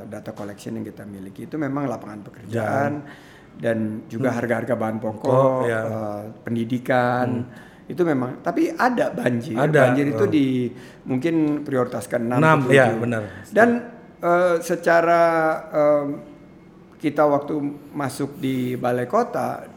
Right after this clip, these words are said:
Speaker 1: itu masih jadi pri-, prioritas
Speaker 2: Pas.
Speaker 1: kita gitu
Speaker 2: Hmm.
Speaker 1: loh. Jadi memang bukan artinya nggak dikerjain.
Speaker 2: Nggak, maksudnya pesan campaign waktu itu
Speaker 1: Oh, pesan
Speaker 2: konteksnya.
Speaker 1: campaign, ya,
Speaker 2: Ya,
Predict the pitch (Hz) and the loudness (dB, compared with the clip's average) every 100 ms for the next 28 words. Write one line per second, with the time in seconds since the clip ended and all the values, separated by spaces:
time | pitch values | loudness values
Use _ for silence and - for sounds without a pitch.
0 | - - 349 415 - 147 127 123 120 117 | -8 -4 -2 -2 -2 -2 0 -2 -2 -2
1 | 113 - 120 113 110 117 113 110 185 196 | -4 -4 -2 0 -2 -6 -6 -4 -4 -4
2 | 127 107 117 113 113 113 120 139 151 139 | -8 -6 -6 -6 -8 -12 -8 -2 2 4
3 | 143 185 185 - - - - - - - | 4 2 0 -6 -18 -20 -20 -20 -20 -20
4 | - 147 135 151 135 147 123 120 107 113 | -6 0 6 6 6 2 0 0 -4 -6
5 | 113 127 208 220 151 143 151 143 156 180 | -4 0 2 4 4 4 2 2 4 4
6 | 175 147 151 151 151 135 135 151 170 143 | 4 2 2 4 2 2 2 4 4 4
7 | 120 127 120 127 120 151 120 131 135 127 | 2 0 0 4 6 8 6 6 8 8
8 | 131 175 151 139 | 6 6 6 6